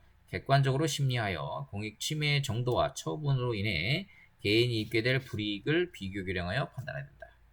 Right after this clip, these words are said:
그렇죠? 과징금에 관련된 내용은 우리, 어, 보상법규 판례집 제칠 판 기준에서 삼백오십칠 페이지 잘 정리해놨습니다. 우리 시험에 있는 과징금은 변형된 과징금이다.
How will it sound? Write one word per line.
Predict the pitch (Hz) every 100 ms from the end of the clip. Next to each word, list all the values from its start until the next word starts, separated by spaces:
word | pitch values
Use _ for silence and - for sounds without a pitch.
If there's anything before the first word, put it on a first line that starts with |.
| -
그렇죠? | - - 69 80 135 - - - - - - - - - - - - - - - - - - -
과징금에 | - 98 123 135 135
관련된 | 131 127 127 123
내용은 | 120 120 143 165 185 113
우리, | 110 98 98 151 - - -
어, | 92 90 87 87 85 - - -
보상법규 | 110 110 -
판례집 | - 143 143 123 147 156
제칠 | - 98 - 165 170
판 | 147 131
기준에서 | 110 95 95
삼백오십칠 | 131 147 147 127 - 135
페이지 | 113 107
잘 | -
정리해놨습니다. | 101 90 90 82 - - - 69 82
우리 | 104
시험에 | 113 127 123
있는 | 113 110 107 - - - - -
과징금은 | 95 98 107 131 190 254
변형된 | - 85 87 82 78
과징금이다. | - 78 80 73 71 73 67 90 143 214